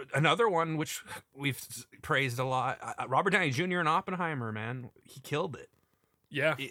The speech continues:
Speaker 1: you know, uh, God, Ryan Gosling and Barbie, like, he was great. I, I don't, <laughs> I don't know if I would put him over those, but
Speaker 2: I, I love him. Uh,
Speaker 1: He's great.
Speaker 2: love
Speaker 1: He's
Speaker 2: his
Speaker 1: great.
Speaker 2: performance.
Speaker 1: Yeah,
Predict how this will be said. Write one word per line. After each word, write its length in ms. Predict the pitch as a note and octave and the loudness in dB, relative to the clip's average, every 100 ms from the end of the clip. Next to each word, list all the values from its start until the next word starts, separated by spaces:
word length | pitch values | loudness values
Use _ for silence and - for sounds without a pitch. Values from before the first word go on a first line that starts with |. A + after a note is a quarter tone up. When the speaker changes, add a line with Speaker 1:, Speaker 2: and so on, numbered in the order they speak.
| D3 | -4
Speaker 1:
you 120 | C#3+ | 0
know, 320 | B2+ C#3+ F3 D#3+ - _ - A2+ | 0 0 -2 -8 -14 _ -20 -16
uh, 400 | - - - D#3 - - B2 - | -10 -6 -4 -4 -6 -10 -14 -8
God, 200 | C#3 - - - F3+ | -6 -8 -12 -2 4
Ryan 220 | A3 C#4 | 4 6
Gosling 340 | A3+ - A#3 | 4 4 2
and 100 | G3 | 2
Barbie, 260 | E3+ E3+ D#3+ | 4 4 0
like, 100 | B2+ | -2
he 100 | G3+ | -2
was 140 | D3+ | -2
great. 480 | B2 C#3+ B2+ A2 - | 0 2 2 0 -4
I, 140 | A#2 B2 A#2+ | -4 -4 0
I 80 | |
don't, 120 | C#3+ B2 - - | 2 0 -4 -8
<laughs> 260 | - - - | -4 0 2
I 80 | - - | 4 4
don't 220 | G#3+ - | 2 4
know 160 | F#3+ | 6
if 140 | F3 - | 4 4
I 160 | C#3+ | 2
would 220 | C#3 A2 G#2 - - - - - | 0 -2 -10 -20 -20 -20 -20 -4
put 180 | D#3 - | -2 2
him 160 | F#3 D3+ | 2 4
over 260 | F3 C#3+ | 2 0
those, 800 | A#2 D3+ D#3+ - F#3 - - - _ _ _ _ | 0 2 2 0 0 2 2 0 _ _ _ _
but 340 | C3+ A#2+ A#2 A2+ | -12 -6 2 4
Speaker 2:
I, 220 | E3 E3 - - - | 4 2 -6 -12 2
I 100 | D#3 | 4
love 280 | D3+ D3+ D#3 | 6 6 6
him. 260 | E3+ F3+ - _ | 2 2 -8 _
Uh, 340 | C#3+ B2 B2+ B2+ | 4 6 8 6
Speaker 1:
He's 120 | B2+ | 8
great. 300 | B2 C4+ C3+ | 8 8 6
Speaker 2:
love 160 | C3+ | 4
Speaker 1:
He's 80 | C#3 | 4
Speaker 2:
his 100 | - | 2
Speaker 1:
great. 120 | - A3+ | 4 4
Speaker 2:
performance. 600 | C#3 C#3 D3+ D#3+ - - | 4 4 2 0 -4 -2
Speaker 1:
Yeah, 260 | G3 C3 | -2 -2